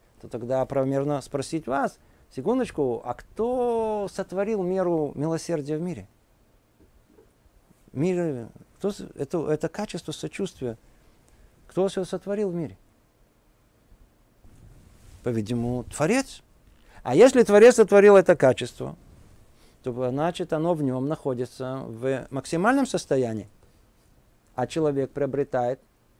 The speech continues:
только часть этого. Ну, каким же образом часть может быть больше <laughs> целого? <laughs> Каким образом вы можете оказаться более милосердные, чем сам Бог, который сотворил это, а вы ничего не сотворили?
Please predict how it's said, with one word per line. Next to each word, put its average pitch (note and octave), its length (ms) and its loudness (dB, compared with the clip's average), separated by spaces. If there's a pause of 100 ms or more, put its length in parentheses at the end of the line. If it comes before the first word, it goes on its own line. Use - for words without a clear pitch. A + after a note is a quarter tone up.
(140)
только D3+ 280 0
часть C4 380 2
этого. A#2 340 -2 (160)
Ну, C3 140 0
каким F3+ 300 0
же - 100 0
образом G3+ 460 4
часть G3 280 4
может D#3+ 240 0
быть D3 140 0
больше D3+ 500 2 (520)
<laughs> C3+ 260 -8
целого? B2+ 460 0 (180)
<laughs> - 920 -16
Каким F#3 320 4
образом C4 440 6
вы G4+ 140 10
можете E4 420 8
оказаться B3+ 600 6
более C#4 360 6
милосердные, B3+ 800 6
чем A#3 220 2
сам C#4+ 300 6
Бог, C4 360 10 (380)
который A#3+ 320 4
сотворил A#3 540 2
это, A3 340 2
а F#3 100 4
вы A3+ 320 4
ничего G#3+ 460 2
не G3+ 100 0
сотворили? F#3+ 600 -2